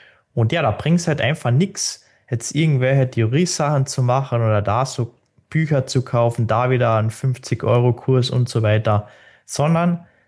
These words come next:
dann muss für dich einfach der Fokus sein, Geld, Geld, Geld sparen. Wie macht man das? Einfach die Ausgaben, alles mal Excel-Liste durchschauen, was kann ich da wegstreichen und die Einnahmen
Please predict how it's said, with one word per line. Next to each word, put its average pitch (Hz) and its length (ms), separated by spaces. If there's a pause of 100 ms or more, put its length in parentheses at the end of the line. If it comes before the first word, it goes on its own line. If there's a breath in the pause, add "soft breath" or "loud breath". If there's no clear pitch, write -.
(120)
dann 117 280
muss 151 280
für 131 160
dich 151 260
einfach 127 320
der 113 160
Fokus 147 540
sein, 120 300
Geld, 117 340
Geld, 107 300
Geld 127 320
sparen. 113 760 (500)
Wie 123 140
macht 113 320
man 147 140
das? 160 260
Einfach 117 340
die 110 340 (320 loud breath)
Ausgaben, 127 640
alles 120 380
mal 113 340 (200)
Excel-Liste 127 720
durchschauen, 120 920
was - 400 (300 loud breath)
kann 120 200
ich 113 160
da 110 180
wegstreichen 123 800
und 120 200
die 113 80
Einnahmen 110 580